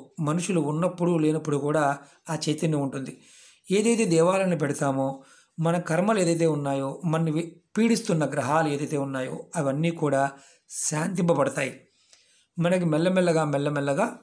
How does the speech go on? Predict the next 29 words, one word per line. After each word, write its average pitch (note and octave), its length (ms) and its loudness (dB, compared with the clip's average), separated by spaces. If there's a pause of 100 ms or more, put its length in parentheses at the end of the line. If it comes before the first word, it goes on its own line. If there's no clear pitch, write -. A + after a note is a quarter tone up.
(120)
పనుల్లో D#3 400 0
అనుకూలత D3 400 -2
వస్తుంది, D3 400 -4 (320)
పని F3+ 160 -2
పూర్తవుతుంది. D3 600 -6 (460)
కాబట్టి C#3+ 360 -2 (200)
ఈ F3 80 2 (100)
చిన్న G3+ 340 0
రాయి E3 320 4
ఉపాయం D3 380 -2
చేసి D#3 200 -2
చూడండి, C#3 420 -2 (420)
మీరు D3+ 200 0
నాకు C#3 280 -4 (140)
ఖచ్చితంగా D#3+ 500 -2
చెప్తారు. D3+ 440 -2 (540)
అద్భుతంగా E3+ 680 0
వందకు E3 420 2
వంద D#3 160 2
పర్సెంట్ D3 340 -2
ఫలితాన్ని C3+ 380 -2
ఇచ్చే E3+ 180 -2 (320)
అద్భుతమైన D#3 340 -2
ఉపాయం. C3 280 -4 (480)
ఓకే D#3 160 -4
మిత్రులారా, D3 420 -2 (840)
ఈ F#3+ 140 0
వీడియోని F3 420 2 (280)
మీరు D#3+ 200 0